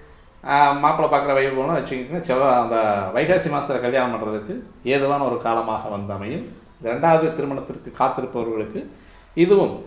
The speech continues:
ஆ, சரி, இது வரைக்கும் முத கல்யாணம் முடிஞ்சு, டிவோர்ஸ் முடிஞ்சு, பேப்பரை வாங்கியாச்சு, கிட்டத்தட்ட ஒரு நாலஞ்சு வருஷம் ஆச்சு சார், எனக்கு கல்யாணமே ஆகலை அப்படின்னு சொல்றவங்களுக்கு, நாற்பது வயசு ஆச்சு சார், நாற்பத்தஞ்சு வயசு ஆச்சு சார்,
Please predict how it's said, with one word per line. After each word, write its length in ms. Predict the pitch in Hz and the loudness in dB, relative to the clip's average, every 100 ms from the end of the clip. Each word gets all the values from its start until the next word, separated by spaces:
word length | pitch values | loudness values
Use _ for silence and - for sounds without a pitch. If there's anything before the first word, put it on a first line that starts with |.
| - | -8
ஆ, 120 | 135 151 151 143 139 127 | 0 2 4 2 2 2
சரி, 200 | 156 151 | 2 2
இது 80 | 151 | 2
வரைக்கும் 340 | 170 202 175 | 2 2 0
முத 160 | 156 175 | 2 2
கல்யாணம் 340 | 175 170 160 | 4 2 2
முடிஞ்சு, 480 | 151 151 156 180 170 | -2 -6 0 2 2
டிவோர்ஸ் 360 | 143 170 175 156 | 2 4 2 2
முடிஞ்சு, 320 | 147 143 151 | -2 -2 0
பேப்பரை 360 | 170 151 156 160 | 2 2 2 2
வாங்கியாச்சு, 500 | 147 139 139 135 165 | 0 0 0 0 -4
கிட்டத்தட்ட 280 | 156 160 160 | -4 -4 -4
ஒரு 160 | 143 | 0
நாலஞ்சு 240 | 143 143 147 | 0 2 -2
வருஷம் 260 | 147 165 | -4 -2
ஆச்சு 160 | 139 131 | -4 -2
சார், 140 | 147 | -2
எனக்கு 380 | 135 131 143 123 | -2 -4 -6 -4
கல்யாணமே 320 | 143 147 143 | -2 -2 0
ஆகலை 260 | 127 123 127 | 0 2 2
அப்படின்னு 340 | 123 120 123 - | 2 0 -6 -8
சொல்றவங்களுக்கு, 600 | 120 117 117 113 - - - - - - | -4 -4 -4 -4 -4 -6 -14 -20 -20 -10
நாற்பது 320 | 170 185 185 180 | 0 2 4 2
வயசு 220 | 170 165 | 4 2
ஆச்சு 140 | - | 2
சார், 180 | - 160 | 2 4
நாற்பத்தஞ்சு 420 | 147 175 165 147 | 4 2 -2 -2
வயசு 260 | 151 147 139 | -2 0 0
ஆச்சு 140 | 131 | 0
சார், 320 | - 175 - | -2 -4 -4